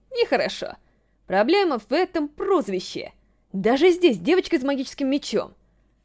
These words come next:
А оно что, так и распространяется? Фран, они тебя девочкой с магическим мечом называют!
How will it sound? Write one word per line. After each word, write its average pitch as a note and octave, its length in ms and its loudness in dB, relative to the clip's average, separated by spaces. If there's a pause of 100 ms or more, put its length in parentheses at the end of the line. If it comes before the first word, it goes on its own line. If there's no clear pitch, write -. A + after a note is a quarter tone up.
А F#3 180 2
оно B3 160 4
что, - 360 -4 (140)
так F3+ 180 -4
и G#3+ 40 0
распространяется? G#3 960 -4 (960)
Фран, G3 420 2 (120)
они F#3 260 -4
тебя A3 200 6
девочкой A#3 400 2
с - 20 -8
магическим B3 420 -4
мечом A3+ 300 0
называют! B3 540 2